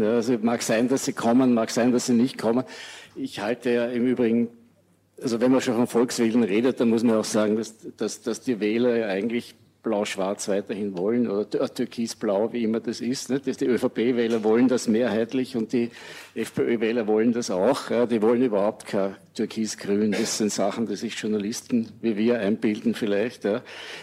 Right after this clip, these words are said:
Die meinen dann, man kann dann Herrn Kurz da bessern oder sowas. Das ist natürlich Mumpitz. Und was die S P Ö betrifft, ich habe da leider auch keinen Beratungsauftrag.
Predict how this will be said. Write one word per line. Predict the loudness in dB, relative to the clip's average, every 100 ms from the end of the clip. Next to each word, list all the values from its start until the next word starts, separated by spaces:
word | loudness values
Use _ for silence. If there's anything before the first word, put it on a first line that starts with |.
| -4
Die | 0
meinen | 4 2 2
dann, | 2
man | 0
kann | 0 0
dann | 2 0
Herrn | 0 0 2 0
Kurz | -2 -6 -4
da | -6
bessern | -2 -2 -2 -2 -2 0
oder | -2
sowas. | -4 -4 -4 -6
Das | -14 -14
ist | -6
natürlich | -6 -4 -6 -2
Mumpitz. | -2 -2 -6 -8 -14 _ _ _ -18 -14 -14 -12 -12 -14 -16 -8
Und | -4 -4 -6 -10
was | -4 -4
die | -2 -2
S | -2
P | -2 0
Ö | 2
betrifft, | 0 -2 -2 -2 -4 -10
ich | -6 -4 -4
habe | -6 -4
da | -2
leider | 0 2 2
auch | 0 -2
keinen | 0 2 2 0 -2
Beratungsauftrag. | 0 0 -2 0 0 0 -2 -2 -2 0 0